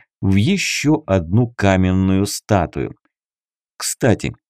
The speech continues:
механизмы работы вируса и эволюционного развития у кургов были чем-то похожи», подумал я. «Если дать им время, то они рано или поздно закончат начатую работу.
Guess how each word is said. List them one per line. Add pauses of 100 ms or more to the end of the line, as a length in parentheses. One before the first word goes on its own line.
(100)
механизмы
работы
вируса
и
эволюционного
развития
у
кургов
были
чем-то
похожи»,
подумал
я. (460)
«Если
дать
им
время,
то
они
рано
или (160)
поздно
закончат
начатую
работу.